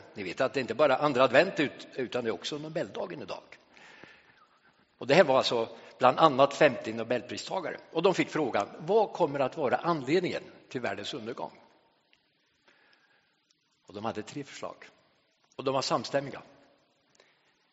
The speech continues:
Antingen blir det på grund av ett kärnvapenkrig.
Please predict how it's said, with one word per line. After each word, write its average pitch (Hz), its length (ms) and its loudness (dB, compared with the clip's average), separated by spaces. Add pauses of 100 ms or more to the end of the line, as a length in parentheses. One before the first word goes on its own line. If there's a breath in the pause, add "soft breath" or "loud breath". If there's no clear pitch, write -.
(680 soft breath)
Antingen 170 520 6
blir 175 160 8
det 151 80 0
på 156 100 -4
grund 143 260 0
av 131 120 0
ett 135 120 -6
kärnvapenkrig. - 920 -6